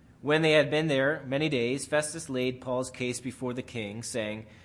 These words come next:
"There was a certain man left at, left a prisoner by Felix, about whom the chief priests and the elders of the Jews informed me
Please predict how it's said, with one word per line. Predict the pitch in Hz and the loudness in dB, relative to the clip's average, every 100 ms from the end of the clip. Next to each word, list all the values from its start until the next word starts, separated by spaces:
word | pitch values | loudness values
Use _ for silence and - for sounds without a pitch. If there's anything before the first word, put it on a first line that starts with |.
| - | -12
"There | - 131 | -2 0
was | 139 | 2
a | 131 | 0
certain | - 190 151 | 2 2 2
man | 143 147 139 | 2 2 2
left | 135 143 - | 0 0 0
at, | 120 - - 127 | -4 -4 -12 -2
left | 147 156 135 | 0 0 -2
a | 113 | -4
prisoner | - 180 131 110 | -2 -2 -2 -4
by | 113 101 | -4 -4
Felix, | - 160 110 95 - - - - - - - - | -4 -2 -2 -4 -10 -16 -20 -20 -20 -20 -20 -10
about | - 143 151 139 | 2 8 8 8
whom | 190 208 | 4 2
the | 165 | 0
chief | - 208 - | -2 -4 -4
priests | - 165 180 - - | -2 0 2 0 -6
and | 123 | -4
the | 123 | 0
elders | 143 156 139 120 | 2 2 0 -2
of | |
the | 117 | -6
Jews | 113 139 131 127 | -4 0 0 0
informed | 127 113 156 156 143 117 | -4 -6 -4 -4 -4 -6
me | 107 135 | -8 -10